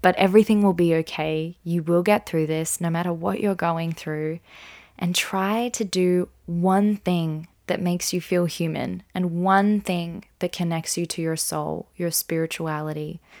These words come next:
to the universe, even if it's waking up, getting out of bed,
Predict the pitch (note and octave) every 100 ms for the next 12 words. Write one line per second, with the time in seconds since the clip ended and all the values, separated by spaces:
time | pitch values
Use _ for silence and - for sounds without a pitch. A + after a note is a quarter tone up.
0 | - - _ _ _ - E3+ E3+ D#3 D#3+
1 | D3+ D3 D3+ D#3 - - A3+ A3 F#3+ G3
2 | F#3+ F#3+ - F3 E3+ F3 D#3+ D#3+ - -
3 | _ - _ - F3+ F3+ F3+ F3 D#3+ D3
4 | D#3